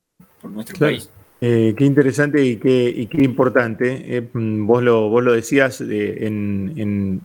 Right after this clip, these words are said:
Speaker 2: ¿no? por esta investigación que están haciendo con, con Europa, eh, que, que es como si estuvieran en, como si estuvieran en Marte, ¿no? Y realmente,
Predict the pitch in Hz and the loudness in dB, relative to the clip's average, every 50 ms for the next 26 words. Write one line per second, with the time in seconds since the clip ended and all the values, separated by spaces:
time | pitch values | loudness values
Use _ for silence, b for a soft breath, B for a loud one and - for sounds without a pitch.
0 | _ _ _ - 90 110 120 131 123 113 101 - 117 120 120 - 123 117 113 110 | _ _ _ -6 0 2 2 2 2 0 -2 -2 -2 -2 -2 -2 -4 -2 -2 -2
1 | - - 117 113 110 - 139 139 131 120 - 127 120 120 110 - 131 131 131 123 | -2 0 0 0 2 0 -2 0 0 0 0 0 -2 0 0 0 0 2 2 0
2 | - - 117 107 104 101 101 98 B B B B B B B B B B - - | 0 0 -2 -2 -2 -4 -6 -8 B B B B B B B B B B 4 4
3 | 120 120 123 127 123 127 127 147 151 151 151 - 160 165 170 165 b b b b | 4 4 4 2 2 4 4 4 4 4 2 2 0 0 0 -8 b b b b
4 | b - 131 117 113 110 107 107 107 104 104 104 104 104 95 - - 165 - _ | b -2 0 2 2 4 2 2 2 0 0 -2 -4 -6 -8 -10 -14 -16 -16 _
5 | - - - 127 113 110 110 110 110 110 113 - 131 - 165 151 139 - 135 120 | -10 0 2 4 4 4 4 2 2 0 -2 -4 -2 0 2 2 2 2 0 0
6 | - 131 127 139 160 160 156 139 127 120 113 107 - - 113 107 104 101 98 98 | 2 4 6 6 6 6 4 0 0 -4 -8 -8 -8 -6 -6 -4 -4 -4 -6 -6
7 | 95 95 95 92 _ _ _ - - - 110 113 - - - - 127 156 170 147 | -6 -8 -8 -10 _ _ _ -16 -8 -4 -4 -4 -4 -4 0 4 4 4 4 2
8 | 117 113 120 147 160 131 113 92 - 104 113 139 151 143 120 113 113 110 110 107 | 0 0 0 0 0 0 -2 -4 -6 -6 -4 -2 -2 -2 -2 -2 -2 -2 -2 -2
9 | 107 107 107 95 90 120 131 135 139 151 156 147 - 143 123 120 - | -4 -4 -4 0 2 2 2 2 2 2 2 4 4 4 4 2 -2